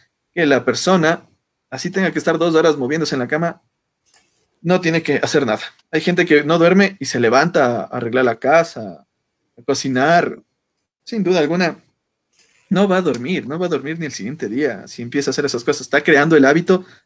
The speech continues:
de no dormir. Entonces, otra de esas, eh, situaciones es justamente lo que les digo.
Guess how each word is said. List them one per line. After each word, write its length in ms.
de 120
no 160
dormir. 500
Entonces, 520
otra 240
de 60
esas, 320
eh, 140
situaciones 500
es 120
justamente 420
lo 100
que 80
les 120
digo. 160